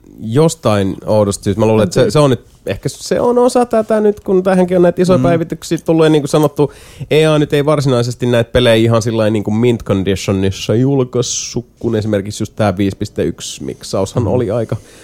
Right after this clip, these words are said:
Speaker 1: hassun hauskasti vedetty päin hönkiä, honkia. Ja onhan siihen aika isoja päivityksiä ehtinyt tässä jo tulla, mutta joo, joo, t-, joo, huomasin tämän saman
Speaker 2: Joo.
Speaker 1: useampaan otteeseen Mass
Speaker 2: Ja
Speaker 1: Effect
Speaker 2: hel-,
Speaker 1: kakkosessa.
Speaker 2: siis just kun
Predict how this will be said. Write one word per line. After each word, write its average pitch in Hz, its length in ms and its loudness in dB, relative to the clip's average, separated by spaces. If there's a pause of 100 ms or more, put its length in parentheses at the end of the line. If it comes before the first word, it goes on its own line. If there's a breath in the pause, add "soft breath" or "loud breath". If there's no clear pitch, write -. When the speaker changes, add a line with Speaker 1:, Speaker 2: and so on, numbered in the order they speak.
(180 loud breath)
Speaker 1:
hassun 104 440 -2
hauskasti 101 560 -2
vedetty 98 380 -2 (200)
päin 98 280 2 (500)
hönkiä, 98 580 0
honkia. 92 520 0 (800 loud breath)
Ja 98 80 0
onhan 95 140 0
siihen 104 180 0
aika 101 160 0
isoja 101 260 0
päivityksiä 90 680 -2
ehtinyt 82 380 -8
tässä - 260 -6
jo 78 80 -4
tulla, 78 340 -6
mutta 69 260 -8
joo, 330 180 0
joo, - 100 2 (160)
t-, 117 240 -2 (160)
joo, 160 240 2 (140)
huomasin 170 320 2
tämän 151 180 2
saman 139 220 2
Speaker 2:
Joo. 117 60 -4
Speaker 1:
useampaan 151 520 2
otteeseen - 520 -4
Mass 80 220 -8
Speaker 2:
Ja 151 60 0
Speaker 1:
Effect 226 200 2
Speaker 2:
hel-, 233 80 2
Speaker 1:
kakkosessa. 202 220 -4
Speaker 2:
siis 175 160 0
just 170 260 -2
kun 127 160 -8